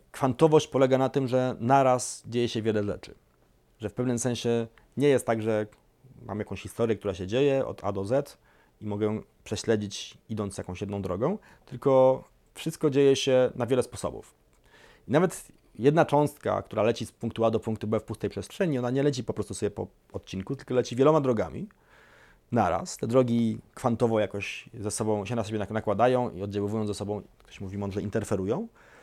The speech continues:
A oprócz tego na każdej z tych dróg może się wydarzyć jakaś przygoda. Ta cząs-, cząstka się może rozpaść, potem się znowu złożyć z powrotem, może się spotkać jakąś inną cząstkę, która powstała znikąd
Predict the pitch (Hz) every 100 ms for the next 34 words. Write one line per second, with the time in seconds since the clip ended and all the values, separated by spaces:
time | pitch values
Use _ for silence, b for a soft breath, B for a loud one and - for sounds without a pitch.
0 | b b b b _ _ _ _ - -
1 | 165 262 269 - 98 110 120 127 175 175
2 | 165 156 117 120 151 151 147 147 147 139
3 | 143 143 147 - - 123 87 87 92 -
4 | 107 - 107 98 - 90 90 120 - 117
5 | 120 - - 92 98 98 95 98 98 95
6 | 107 139 139 131 113 95 95 95 - -
7 | 101 98 - 175 156 151 147 139 - 131
8 | 127 - 131 123 131 123 123